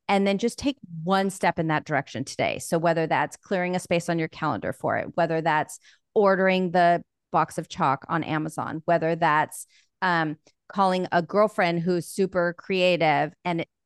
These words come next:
does this regularly with her kids, and she has a space that, like, can get super messy and it won't be at your house, and saying, "Hey, how about we come over this weekend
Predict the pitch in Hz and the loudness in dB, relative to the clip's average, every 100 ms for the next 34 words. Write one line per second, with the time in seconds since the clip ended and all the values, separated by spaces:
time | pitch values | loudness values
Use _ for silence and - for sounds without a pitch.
0 | - 180 175 - 165 - 185 185 170 165 | -2 2 2 0 -2 0 0 2 2 2
1 | 165 160 160 160 190 175 - _ _ - | 2 0 -2 -4 -2 -2 -4 _ _ -4
2 | 151 139 - - 247 277 233 165 147 151 | -4 -4 -10 -4 0 0 2 2 2 -2
3 | - 165 - - 139 151 - - 160 - | -4 -6 -4 -2 -2 -2 -6 -6 -4 -2
4 | 156 151 - 160 151 - - 151 151 147 | -2 -4 -2 -2 -2 -2 -4 -2 0 -2
5 | - 185 220 165 151 160 139 - _ 151 | -2 -2 0 0 0 0 -4 -8 _ -4
6 | 127 110 131 160 233 285 - - - _ | -2 -4 -4 -2 -2 -4 -10 -20 -20 _
7 | - 180 190 175 175 494 539 - - _ | -2 0 2 -2 0 2 2 2 -4 _
8 | 320 415 - - 392 349 - 214 208 - | 0 2 0 0 0 0 0 -2 -2 -2
9 | 180 - 160 165 226 | -4 2 2 4 0